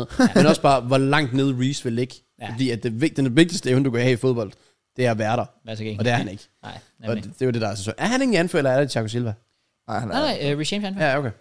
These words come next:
Speaker 1: Ja, det er sygt nok.
Speaker 2: Ja, men det er jo Thiago Silva, der... Det er jo det, der er så sjovt, fordi vi har jo bare skiftet anfører en milliard gange den her sæson, fordi Rhys James indtil er skadet, og så har Conor Gallagher fået den, så havde han rødt kort, hvem fanden havde den så, eller så var det Colwill i en kamp, for
Speaker 1: Mm,
Speaker 2: eksempel.
Speaker 1: ja, det er rigtigt.
Speaker 2: Øhm, og det er bare, fordi Thiago Silva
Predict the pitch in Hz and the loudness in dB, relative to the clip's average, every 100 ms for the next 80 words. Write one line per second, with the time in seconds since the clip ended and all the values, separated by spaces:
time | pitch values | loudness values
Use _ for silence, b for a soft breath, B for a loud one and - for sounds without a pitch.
0 | - 87 - - - - - _ 131 104 | -10 -10 -10 -16 -16 -18 -20 _ -16 -16
1 | _ 139 123 160 - 151 135 151 156 139 | _ -10 0 0 4 2 2 0 2 0
2 | 110 B - 139 160 139 147 143 127 120 | -2 B -2 2 2 2 -2 -2 -2 -6
3 | - 127 117 113 - 123 107 127 131 110 | -6 -4 -2 0 -2 -4 -4 -2 0 0
4 | 110 131 123 107 113 110 117 113 107 110 | 0 0 0 -2 -4 -2 -4 -4 -2 -2
5 | 110 104 135 127 110 - 120 123 117 110 | -4 -6 -6 -4 -4 -4 -6 -6 -8 -8
6 | 101 113 110 107 b b b _ 113 131 | -8 -6 -6 -8 b b b _ -8 -6
7 | 123 113 101 107 113 107 110 107 104 120 | -4 -6 -6 -4 -6 -6 -6 -6 -6 -4
8 | 120 104 110 117 113 - 107 104 110 120 | -4 -4 -4 -6 -6 -6 -6 -6 -6 -4
9 | 113 101 107 107 104 139 131 110 - 117 | -4 -4 -6 -6 -4 -2 -2 -4 -4 -2
10 | 131 131 123 _ _ 113 113 131 127 117 | -2 -6 -10 _ _ -14 -10 -8 -6 -4
11 | 113 107 104 113 113 123 127 - 110 - | -4 -4 -6 -4 -4 -6 -8 -10 -16 -10
12 | 113 110 110 107 110 135 131 113 113 117 | -4 -2 -2 -4 -2 0 0 -2 -4 -6
13 | 104 110 107 120 120 | -6 -8 -6 -6 -6